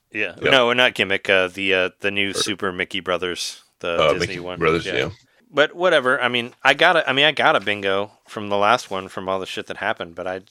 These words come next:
Speaker 1: that one doesn't matter. It's this one.
Speaker 2: Yeah.
Speaker 1: But what I got was Harvestella, uh, Mario Plus Rabbids two, Mario Soccer Update, Splatfest,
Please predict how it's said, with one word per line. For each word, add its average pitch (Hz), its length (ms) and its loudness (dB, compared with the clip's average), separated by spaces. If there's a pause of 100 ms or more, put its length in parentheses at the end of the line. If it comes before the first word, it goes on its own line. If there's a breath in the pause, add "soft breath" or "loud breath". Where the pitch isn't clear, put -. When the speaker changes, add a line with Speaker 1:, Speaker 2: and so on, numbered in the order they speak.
(120)
Speaker 1:
that 104 180 -6
one 98 80 -8
doesn't 98 220 -10
matter. 101 320 -4 (640 loud breath)
It's - 100 -14
this 123 240 2
one. 87 140 -4
Speaker 2:
Yeah. 82 80 -2 (320)
Speaker 1:
But 127 160 6
what 143 160 6
I 139 80 6
got 131 240 4
was 110 140 -2
Harvestella, 120 800 2
uh, 101 120 0
Mario 110 260 2
Plus 123 220 -4
Rabbids 107 360 2
two, 98 300 -2 (320)
Mario 104 220 2
Soccer 104 440 2
Update, 98 340 -4
Splatfest, 104 720 -4